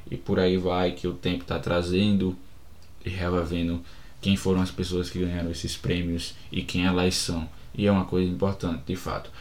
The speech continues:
Mas prêmio não é mérito de qualidade. Bem sabemos disso.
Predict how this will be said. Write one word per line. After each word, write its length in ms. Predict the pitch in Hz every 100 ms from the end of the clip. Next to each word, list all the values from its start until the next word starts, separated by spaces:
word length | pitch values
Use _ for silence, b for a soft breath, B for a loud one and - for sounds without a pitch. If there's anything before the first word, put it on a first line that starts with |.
| B -
Mas 300 | 185 196 -
prêmio 460 | - 135 123 120
não 120 | 117
é 60 | 113
mérito 400 | 101 90 90 -
de 80 | 90
qualidade. 680 | - 98 101 87 85 82 82 b b b -
Bem 360 | 90 95 104
sabemos 640 | 104 107 95 90 104 107 87
disso. 400 | 90 87 -